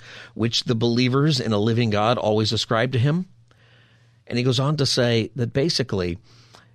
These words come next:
if God wills that because of our sin of slavery, that however you look at it, it should not have been, that God had willed it away, that it's never been part of something that God's will was.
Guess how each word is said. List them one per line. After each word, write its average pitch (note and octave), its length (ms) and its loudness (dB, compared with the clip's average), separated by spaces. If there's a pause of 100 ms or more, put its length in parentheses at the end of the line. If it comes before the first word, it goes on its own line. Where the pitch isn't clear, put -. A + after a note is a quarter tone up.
(100)
if - 180 -4
God C#3+ 280 2
wills G2 580 0 (260)
that G#2+ 220 0
because C#3+ 340 0
of A#2+ 120 0
our G2+ 100 0
sin F2 640 -2
of G2 160 -4
slavery, A2+ 540 -2 (520)
that F#2+ 80 -2
however C#3 340 2
you C#3 140 4
look B2 240 -2
at F2 180 0
it, E2 120 -4
it D2+ 100 -6
should D3 200 -2
not B2+ 160 2
have F#2+ 200 -4
been, D#2+ 320 -4
that F#2 180 -10
God A#2 260 -4
had A2+ 120 -4
willed A#2 220 -2
it G2+ 180 -6 (140)
away, F#2 520 -6
that G2 140 -4
it's - 220 -8
never B2+ 320 -2
been G#2+ 200 -4
part G#2 220 -4
of F#2 80 -8
something F#2+ 360 -6
that E2+ 100 -10
God's F2+ 260 -6
will G2+ 180 -4
was. - 300 -14